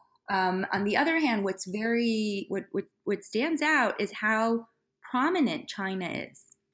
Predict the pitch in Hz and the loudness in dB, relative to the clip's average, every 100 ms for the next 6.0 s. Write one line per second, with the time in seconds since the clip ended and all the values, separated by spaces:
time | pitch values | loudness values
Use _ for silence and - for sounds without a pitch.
0 | _ _ _ _ _ - 190 190 185 180 | _ _ _ _ _ -8 -4 -2 -2 -2
1 | 175 - 190 185 175 175 175 170 - - | -2 -2 0 0 0 0 -2 -4 -6 -8
2 | 175 214 240 247 233 226 208 202 190 - | -2 2 2 2 2 2 -2 -2 -6 -8
3 | 180 - 175 175 202 254 233 - 180 180 | -10 -4 0 2 2 0 -4 -4 -4 -2
4 | 175 160 - 185 185 175 - 190 185 - | -4 -4 -4 -2 -4 -6 0 0 0 -6
5 | - 175 - 170 175 165 - - 170 | -2 0 0 -2 -4 -4 -8 -6 -4